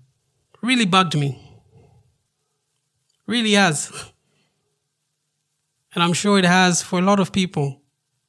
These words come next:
And if it hasn't for you, man, God, God bless you. But I don't think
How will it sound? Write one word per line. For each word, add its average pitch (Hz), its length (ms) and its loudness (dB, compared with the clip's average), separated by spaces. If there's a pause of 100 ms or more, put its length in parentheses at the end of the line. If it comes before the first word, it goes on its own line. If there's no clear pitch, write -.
(1200)
And 196 140 0
if 220 140 0
it 233 80 0
hasn't 214 340 2
for 185 120 -6
you, 185 200 0
man, 180 220 0
God, 175 320 -4 (260)
God 185 300 -2
bless 147 340 -6
you. 147 300 -8 (3000)
But 175 120 -2
I 175 80 0
don't 196 360 -2
think 190 340 -4